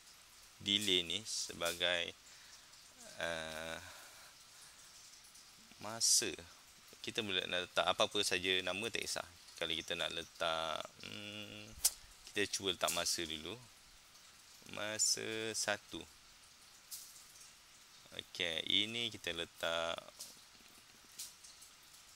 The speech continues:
masa dua. Okey. Kalau kita nak letak masa satu pun boleh. Bermaksud, bermaksud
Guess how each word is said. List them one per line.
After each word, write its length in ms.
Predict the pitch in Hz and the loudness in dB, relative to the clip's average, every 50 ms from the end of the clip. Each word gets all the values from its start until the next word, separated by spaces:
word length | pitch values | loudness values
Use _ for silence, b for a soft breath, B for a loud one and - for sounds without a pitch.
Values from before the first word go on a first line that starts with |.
| - - - - - - - - - - - - - | -20 -20 -20 -20 -20 -20 -20 -20 -18 -16 -12 -8 -4
masa 1120 | - 104 107 107 107 110 110 110 110 - - - - - - 107 107 107 104 107 107 104 104 - - - - - - - - - - - - - - - - - - - - - - - - - | 0 0 2 2 0 0 -2 -2 0 0 2 2 2 2 2 2 0 0 0 -2 -2 -4 -6 -8 -12 -16 -18 -18 -18 -18 -20 -20 -20 -20 -20 -20 -20 -20 -20 -20 -20 -20 -20 -20 -20 -20 -16 -10
dua. 240 | 98 101 92 85 76 - - - - - - - - - - - - - - - - - - - - - - - - - - - - - - - - - - - - - | -6 -4 -2 -2 -4 -6 -10 -16 -20 -20 -18 -14 -12 -12 -12 -12 -14 -16 -20 -20 -20 -20 -20 -20 -20 -20 -20 -20 -20 -20 -20 -20 -20 -20 -20 -20 -20 -20 -20 -8 -4 -2
Okey. 240 | 90 - 98 107 - - - - - - - - - - - - - - - - - - - - - - | 0 2 2 0 -2 -6 -18 -18 -18 -18 -18 -18 -18 -18 -16 -16 -18 -18 -18 -20 -20 -20 -20 -18 -6 0
Kalau 160 | - 92 101 | 2 4 4
kita 220 | 104 107 - 113 | 4 2 2 2
nak 160 | 110 104 104 104 | 2 2 2 2
letak 260 | 101 - 101 92 - - - - | 2 2 2 2 2 -2 -6 -4
masa 320 | 95 95 92 - 104 95 | -2 0 0 0 0 2
satu 480 | - 101 95 - - - 120 120 113 - - | 2 2 0 0 -2 -4 -4 -4 -4 -4 -4
pun 100 | 123 127 131 131 131 127 120 - - - - - - - - | -4 -4 -4 -6 -12 -16 -20 -20 -20 -20 -20 -20 -20 -8 -2
boleh. 400 | - 87 90 85 85 80 82 - | 0 2 2 4 2 2 0 -2
Bermaksud, 560 | - 92 92 87 92 - - - 123 117 - - - - - - - - - - - - - - - - - | -4 -2 0 2 2 4 4 4 2 0 -4 -6 -14 -18 -20 -20 -20 -20 -20 -20 -20 -20 -20 -20 -16 -12 -8
bermaksud 560 | 90 90 90 85 82 - - - 113 120 | -6 -4 -4 -2 0 0 2 2 0 -2